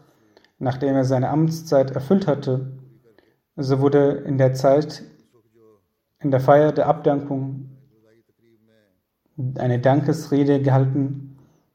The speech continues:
So wurde darin festgehalten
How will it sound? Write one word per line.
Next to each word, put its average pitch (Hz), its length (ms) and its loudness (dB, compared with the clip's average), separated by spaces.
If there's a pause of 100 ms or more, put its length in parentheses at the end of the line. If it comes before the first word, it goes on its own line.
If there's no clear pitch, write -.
(2000)
So 143 240 2
wurde 180 160 4
darin 180 220 6
festgehalten 185 1000 -4